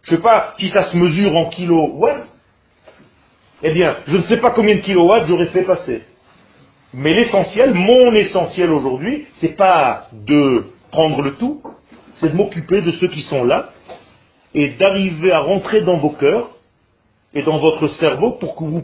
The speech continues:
puissiez prendre une conduite sereine dans votre vie par rapport à une structure. Si vous n'êtes pas structuré, s'il n'y a pas de seder, il y a un chorban. Et c'est pour ça que c'est très important le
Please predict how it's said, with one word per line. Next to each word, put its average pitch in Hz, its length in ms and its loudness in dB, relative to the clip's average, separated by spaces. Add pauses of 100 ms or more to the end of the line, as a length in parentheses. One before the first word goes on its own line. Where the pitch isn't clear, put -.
(160)
puissiez 196 560 -4
prendre 214 460 0
une 165 280 -6
conduite 190 560 -4 (640)
sereine 190 640 2
dans 143 160 -4
votre 143 260 -4
vie 104 200 -14 (920)
par 156 120 2
rapport 165 300 2
à - 20 4
une 156 140 -2
structure. 117 560 -10 (120)
Si 180 140 -6
vous 156 80 0
n'êtes 170 240 -2
pas 247 140 2
structuré, 190 680 -2 (600)
s'il 175 140 -8
n'y 165 80 2
a - 40 -8
pas 240 100 2
de 220 120 2 (260)
seder, 233 400 4 (1160)
il 151 60 -4
y 165 40 2
a 165 80 4
un - 100 -6
chorban. 139 400 -4 (1600)
Et 143 60 -6
c'est - 160 -4
pour 165 160 -10
ça 240 160 0
que - 120 -8
c'est 190 220 -4
très 233 440 2
important 214 680 -2
le 190 140 0